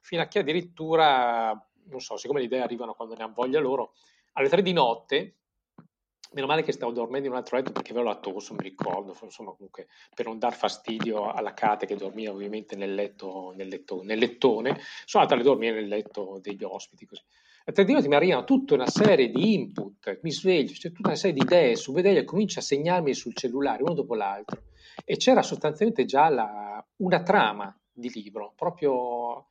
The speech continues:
con idee interessanti che magari poi dopo alla fine, quando ho cominciato a scriverlo, alcune, eh, le ho scartate perché portavano la storia in direzione che non avrei saputo, eh,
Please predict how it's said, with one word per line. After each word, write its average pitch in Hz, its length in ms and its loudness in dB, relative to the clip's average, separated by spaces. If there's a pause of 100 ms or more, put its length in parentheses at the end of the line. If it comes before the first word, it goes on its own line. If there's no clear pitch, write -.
(200)
con 175 220 2
idee 160 180 2
interessanti 170 800 2
che - 100 -2
magari 151 320 6
poi 139 140 0
dopo 127 200 -2
alla 107 120 -2
fine, 131 260 -4
quando 101 240 -8
ho - 40 -14
cominciato 110 320 -10
a 101 40 -6
scriverlo, 135 480 0 (640)
alcune, 160 1000 2 (100)
eh, - 400 -12
le 131 200 2
ho 127 40 6
scartate - 520 2
perché - 280 -6
portavano 131 500 4
la 120 120 4
storia 131 340 4
in 120 60 0
direzione 127 600 4
che 123 140 -4
non 117 220 -2
avrei 117 400 0
saputo, 113 920 0
eh, 101 600 -4